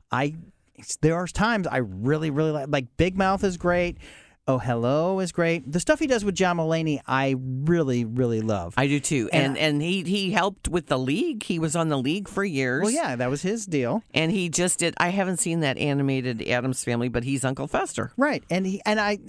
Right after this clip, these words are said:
Speaker 1: and I, I really want to like Nick. I was not a fan. I didn't get into,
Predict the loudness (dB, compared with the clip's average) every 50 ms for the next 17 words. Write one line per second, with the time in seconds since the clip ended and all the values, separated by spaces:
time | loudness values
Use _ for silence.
0 | -6 -2 -2 0 0 0 -2 -2 -6 -10 -12 -18 -20 -20 _ _ _ _ 0 0
1 | 0 2 2 0 0 2 2 0 0 0 0 0 0 0 -2 0 0 0 0 0
2 | -2 -2 0 0 0 2 0 0 0 0 0 2 2 0 -2 -4 -12 -20 _ _
3 | _ -2 -2 -2 0 0 0 2 0 0 2 0 2 2 2 0 0 0 2 2
4 | 2 2 0